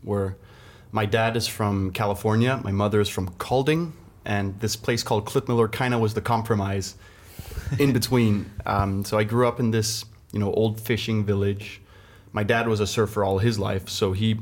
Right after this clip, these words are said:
Speaker 1: kinda introduced me and my brother to the sport of surfing.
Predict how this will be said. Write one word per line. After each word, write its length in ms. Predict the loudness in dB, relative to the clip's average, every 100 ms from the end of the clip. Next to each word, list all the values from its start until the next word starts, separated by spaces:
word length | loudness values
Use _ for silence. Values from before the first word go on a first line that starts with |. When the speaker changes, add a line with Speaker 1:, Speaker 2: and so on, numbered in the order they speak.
| -6 -12 -4
Speaker 1:
kinda 180 | -2
introduced 440 | -2 0 0 0 0
me 240 | 2 4
and 80 | 2
my 100 | 0
brother 400 | 2 2 2 0
to 200 | -2 -4
the 100 | -4
sport 380 | -4 -4 -4 -4
of 80 | -8
surfing. 520 | 0 0 0 -4